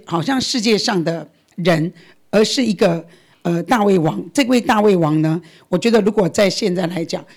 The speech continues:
就是一个教会的使徒嘛，对不对？一个教会的使徒要建殿，好，要带领大家一起号召大家奉献。所以呢，今天，呃，我觉得这一个，呃，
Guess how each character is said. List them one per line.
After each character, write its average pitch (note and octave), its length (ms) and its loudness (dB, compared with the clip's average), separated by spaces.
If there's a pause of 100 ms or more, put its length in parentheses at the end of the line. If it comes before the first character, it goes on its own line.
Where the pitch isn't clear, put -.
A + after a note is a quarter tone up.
(140)
就 A3+ 120 -2
是 G#3+ 160 -4
一 F#3+ 40 -4
个 E3+ 100 -2
教 F3+ 180 -4
会 D#3 140 -4
的 C#3+ 100 -4
使 D#3 220 -4
徒 D3+ 240 -4
嘛， C#3+ 280 -4 (300)
对 G3+ 60 -6
不 F#3 80 -2
对？ E3 160 0 (220)
一 B3 80 -2
个 B3 120 2
教 B3 220 -2
会 G#3+ 100 2
的 F3+ 120 -2
使 E3+ 240 -4
徒 E3 340 -4 (220)
要 - 140 2
建 G#3 280 0
殿， D#3+ 260 -2 (260)
好， - 180 -12
要 F#3 180 0
带 F#3 240 -2
领 F3 140 -6
大 E3 180 0
家 E3 300 -2 (260)
一 G3+ 80 -4
起 E3+ 380 -4
号 F#3+ 200 0
召 F3 160 -2
大 E3 180 -2
家 E3 80 -2
奉 D3+ 220 -4
献。 E3 240 -6 (280)
所 - 120 0
以 C#4+ 80 6
呢， A3 160 2
今 B3 220 0
天， A#3 320 0 (320)
呃， F3 180 0
我 E3+ 140 -2
觉 G#3 140 -6
得 G#3+ 120 0
这 A3+ 200 0
一 G#3 160 -4
个， - 280 -8 (400)
呃， E3+ 380 -6